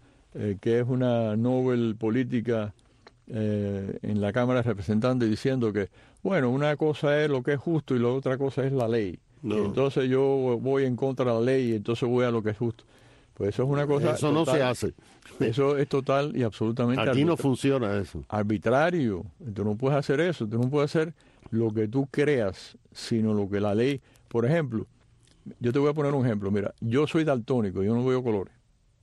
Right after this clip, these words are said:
Speaker 1: ¿Ok? Entonces, como yo soy daltónico, yo me voy a le-, llevar la luz roja.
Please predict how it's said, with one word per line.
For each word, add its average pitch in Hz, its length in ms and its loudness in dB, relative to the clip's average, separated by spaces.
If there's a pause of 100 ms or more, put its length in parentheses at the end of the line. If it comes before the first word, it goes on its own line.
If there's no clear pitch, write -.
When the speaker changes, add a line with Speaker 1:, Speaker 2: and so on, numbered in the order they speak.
(180)
Speaker 1:
¿Ok? 90 180 -2 (760)
Entonces, 131 640 0 (500)
como 104 280 0
yo 104 120 2
soy 151 140 0
daltónico, 170 580 0
yo 127 100 2
me 120 140 0
voy 127 140 2
a 139 80 2
le-, 139 100 -2
llevar 135 240 0
la 143 100 2
luz 143 160 0
roja. 156 380 -2